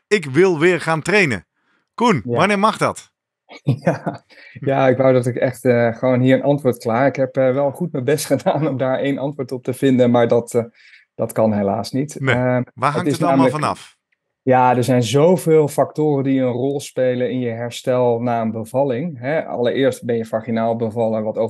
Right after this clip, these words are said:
Speaker 2: het algemeen een wat sneller herstel heeft dan na een keizersnede, een grote buikoperatie.
Speaker 1: Ja, al is het maar gewoon door, door de wond, heb ik altijd begrepen, hè, van de keizersnede die, eh,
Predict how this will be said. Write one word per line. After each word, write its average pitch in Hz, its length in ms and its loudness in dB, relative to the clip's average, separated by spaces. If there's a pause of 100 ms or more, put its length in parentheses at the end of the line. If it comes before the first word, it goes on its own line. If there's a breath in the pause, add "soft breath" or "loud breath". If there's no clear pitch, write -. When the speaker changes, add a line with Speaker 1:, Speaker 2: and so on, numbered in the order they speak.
Speaker 2:
het - 80 -4
algemeen 113 440 -2
een 110 80 -2
wat 107 180 -4
sneller 127 300 -2
herstel 117 420 -2
heeft 113 220 -4 (360 soft breath)
dan 113 180 2
na 113 140 2
een 110 100 -2
keizersnede, 117 580 -2
een 107 60 -4
grote - 300 -2
buikoperatie. 117 880 -6
Speaker 1:
Ja, 123 60 2
al 104 160 -2
is 120 100 -6
het 117 120 -12
maar 117 260 -2
gewoon 127 260 -4
door, 127 280 -2
door 131 140 0
de 151 80 -2
wond, 156 280 2
heb 123 160 -2
ik 113 100 -10
altijd 104 220 -4
begrepen, 104 360 -6
hè, 160 80 -4
van 147 120 -8
de 131 60 -8
keizersnede 104 640 -4
die, 104 340 -6
eh, 110 320 -8